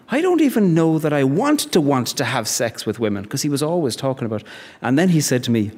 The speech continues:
"Padraig, your problem is language." And unbeknownst to him, we were on my territory now. <laughs>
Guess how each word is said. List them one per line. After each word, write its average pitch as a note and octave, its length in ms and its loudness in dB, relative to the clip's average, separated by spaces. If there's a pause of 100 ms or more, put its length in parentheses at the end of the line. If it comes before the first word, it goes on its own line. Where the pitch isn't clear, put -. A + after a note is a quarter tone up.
(220)
"Padraig, D3 420 -2
your C#3+ 240 2
problem B2+ 420 0
is G#2 160 -4
language." G#2+ 640 -4 (640)
And B2 240 -2
unbeknownst D#3 600 2
to C3+ 40 0
him, A#2+ 220 2
we C#3 120 4
were B2+ 160 4
on A#2 120 0
my F3 180 2
territory G#2+ 540 0
now. F#2+ 260 0
<laughs> - 0 -